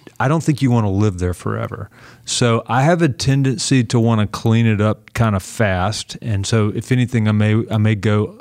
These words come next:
I may push a little too hard to go too fast sometimes. But you sort of get it all out there. You, it's like dumping all the pieces of a puzzle out on the table. It's a huge mess at first.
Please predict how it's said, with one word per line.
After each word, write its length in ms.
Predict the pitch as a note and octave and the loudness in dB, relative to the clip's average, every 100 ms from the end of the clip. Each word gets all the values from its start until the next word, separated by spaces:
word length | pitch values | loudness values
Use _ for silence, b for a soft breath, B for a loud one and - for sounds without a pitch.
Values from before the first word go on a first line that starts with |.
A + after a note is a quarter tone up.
| - | -4
I 80 | |
may 140 | A2 A2 | -2 0
push 320 | - B2 - | 0 -2 -2
a 40 | |
little 280 | G#2+ G#2+ A#2 | -2 0 0
too 200 | G#2+ A#2 | 0 0
hard 200 | G2+ G#2+ | 2 0
to 60 | G2 | 0
go 140 | G2 | 0
too 280 | F2+ - D#3+ | -2 0 -2
fast 400 | - G#2+ F#2+ - | 0 -2 -2 -2
sometimes. 680 | G2+ F#2 - F#2 F2+ F#2+ G#2 B B B B B B B | -4 -4 -4 -2 -2 -4 -8 B B B B B B B
But 240 | B2 C3 - | 0 0 0
you 160 | B2+ C3 | 0 0
sort 300 | - F#3+ E3+ | 2 2 2
of 140 | A2+ | 2
get 200 | A2+ C#3+ | 2 0
it 80 | C3+ | 0
all 280 | C3 B2+ B2+ | 0 2 2
out 220 | B2+ B2 | 0 0
there. 120 | C3 | 0
You, 200 | B2 A#2 A#2 | 0 0 -2
it's 180 | B2+ - | -4 -2
like 300 | B2 G2+ F#2 | -2 -4 -2
dumping 460 | A#2+ A#2+ A#2+ A2+ | -2 -2 -2 -2
all 240 | A2 G#2+ G2 | 0 -2 -2
the 140 | G2 | -4
pieces 640 | D#2+ _ - A#2 - G#2 | -8 _ 0 0 0 -2
of 120 | G2+ F#2 | 0 -2
a 80 | |
puzzle 500 | F#2 A2 G#2 F#2+ F#2 F#2 | -4 -4 -4 -4 -4 -2
out 120 | F#2 | -2
on 140 | F2+ | -4
the 60 | E2+ | -6
table. 340 | - F#2+ F2 | -4 -4 -6
It's 100 | E2+ | -10
a 60 | - | -12
huge 340 | - D3 G#2+ | -2 -2 -2
mess 320 | F#2 G2+ F2+ | -2 -4 -4
at 80 | - | -10
first. 380 | - F2+ E2 - | -8 -8 -8 -12